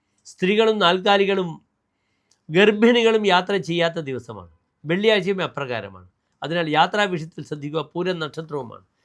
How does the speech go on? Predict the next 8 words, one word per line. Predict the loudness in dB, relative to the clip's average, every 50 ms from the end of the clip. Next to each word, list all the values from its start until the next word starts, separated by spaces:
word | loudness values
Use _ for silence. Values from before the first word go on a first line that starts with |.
| _ _ -8
വിത്തിട്ടാൽ | -8 -6 -2 -2 -2 0 0 -2 -2 -2 -4
പൊടിക്കാത്ത | -6 -6 -4 -6 -6 -6 -6 -6 -6
നക്ഷത്രമാണ്. | -8 -8 -10 -12 -10 -10 -10 -10 -12 -14 _ _ _ _ -2
ഒരു | -2 0 0 2 2
ശുഭകാര്യങ്ങൾക്കും | 2 2 4 2 2 2 0 -2 -4 -6 -6 -6 -6 -6
ഇന്ന് | -6 -8 -8 -6 -6
ശരിക്കും | -8 -6 -8 -10 -10 -8
മുഹൂർത്തം | -8 -10 -10 -10 -10 -12